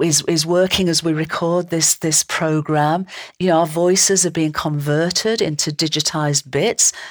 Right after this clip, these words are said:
and then reassembled into voices. It's all information.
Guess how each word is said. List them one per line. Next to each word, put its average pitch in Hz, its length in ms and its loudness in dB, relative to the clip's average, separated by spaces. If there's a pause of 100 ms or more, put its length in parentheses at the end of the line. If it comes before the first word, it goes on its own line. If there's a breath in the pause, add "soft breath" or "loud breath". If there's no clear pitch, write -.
(160 loud breath)
and 170 160 0
then 165 180 2
reassembled 165 920 2
into 160 420 -2 (180)
voices. 147 840 0 (420 loud breath)
It's - 300 0
all 175 260 2
information. 175 800 -4